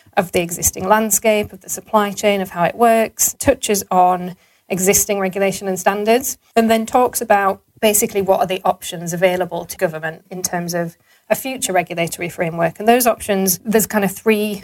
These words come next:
main options for an, a kind of an overarching approach, I suppose. One of which is continue with the existing approach. So that includes, for example, the self-regulatory framework administered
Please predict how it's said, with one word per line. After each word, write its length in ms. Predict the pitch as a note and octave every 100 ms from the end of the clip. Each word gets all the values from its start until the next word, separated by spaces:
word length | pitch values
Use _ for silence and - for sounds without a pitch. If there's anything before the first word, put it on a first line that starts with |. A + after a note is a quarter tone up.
| -
main 400 | G3+ F#3+ F#3+ F#3 -
options 720 | G3+ - - F3 F3+ F3 -
for 240 | - - F#3+
an, 100 | F3+
a 60 |
kind 300 | F3 G3 F3+
of 220 | F3 E3+ _ _ G3
an 80 |
overarching 560 | G3 F#3+ G3 F#3+ - G3+
approach, 520 | G3 - G3 C#4+ -
I 40 | A#3
suppose. 500 | A#3+ B3+ C4+ E4 - - - - -
One 160 | B3
of 140 | B3+ A#3
which 260 | A3 -
is 320 | G3+ F#3+ F3+ -
continue 760 | - G3+ - G#3+ G3 F#3+ F3+ F#3+
with 160 | G#3 F#3+
the 60 |
existing 460 | F#3 F3 F#3 - F#3
approach. 420 | F3+ B3+ B3+ A#3
So 180 | - F#3+
that 160 | F3+
includes, 600 | F#3+ F3+ G#3 G3 F#3 F#3
for 220 | - F#3 F3+
example, 720 | F3 F3+ F3+ F#3+ F#3 F3+ F3+ _ - _ _
the 80 | -
self-regulatory 800 | - F#3+ - F#3+ F#3+ F#3 F3+ F#3+
framework 640 | - F#3+ F3+ F3+ F3 F3 - F3+
administered 720 | F#3+ F#3 F3+ - F3+ E3+